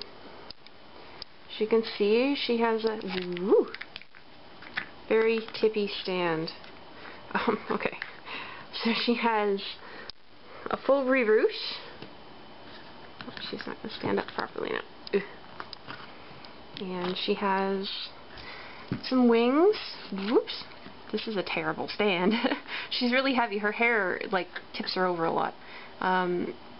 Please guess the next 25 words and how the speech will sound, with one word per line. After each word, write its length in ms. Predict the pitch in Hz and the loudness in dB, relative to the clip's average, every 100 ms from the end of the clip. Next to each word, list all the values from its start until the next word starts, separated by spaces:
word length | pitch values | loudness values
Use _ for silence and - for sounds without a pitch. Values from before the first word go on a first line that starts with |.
| - - - 208 | -16 -16 -6 2
that 460 | 226 226 269 285 | 4 4 2 2
is 360 | 233 233 233 233 - | 4 4 4 0 -2
a, 380 | 196 190 190 208 | 0 2 4 4
let's 680 | 240 - - - - - - | 2 -6 -14 -14 -14 -12 -8
see 60 | |
if 80 | - - | -8 -6
I 80 | |
can 140 | - - | -6 -4
get 140 | - | -4
a 40 | 190 | -2
better 260 | - 180 - - - - - - - - | -2 -4 -6 -8 -18 -16 -16 -16 -14 -6
shot 240 | - 175 | -2 -2
of 80 | 175 | -2
it. 120 | 175 - - | -4 -4 -2
Oh, 220 | 254 247 - - | 0 0 -4 -4
the 80 | |
stand 360 | 220 - 214 208 | -4 2 2 2
part 200 | 208 196 | -2 -4
came 180 | - 180 | -4 -4
out. 140 | - - - - - - - - - - - - - | -4 -8 -12 -12 -16 -16 -16 -16 -14 -14 -14 -12 -2
Okay, 320 | 208 202 175 - | 0 2 2 2
so 140 | 208 | 4
it's, 260 | - 208 - - - - - - - - - | 6 4 4 -10 -10 -14 -18 -18 -18 -4 2
it 120 | 214 | 4
was 400 | 233 247 285 | 4 4 2